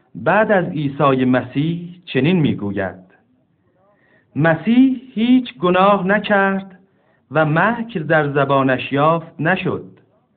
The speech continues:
چون او را دشنام می‌دادند، دشنام پس نمی‌داد و چون عذاب می‌کشید، تهدید نمی نمود،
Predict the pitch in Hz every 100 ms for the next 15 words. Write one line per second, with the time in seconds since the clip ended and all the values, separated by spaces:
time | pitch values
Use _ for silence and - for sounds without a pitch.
0 | _ _ _ _ _ _ - 226 233 202
1 | 233 233 226 165 175 175 175 196 240 220
2 | 170 156 147 139 160 190 196 190 - -
3 | _ _ 139 143 - 139 160 175 175 165
4 | 165 180 214 170 170 170 170 175 - _
5 | _ _ _ _ 123 131 143 247 - 180
6 | 165 160 143 143 143 139 127 160 175 185
7 | 185 - _ _ _ 139 123 117 160 170
8 | 131 139 214 202 123 98 87 -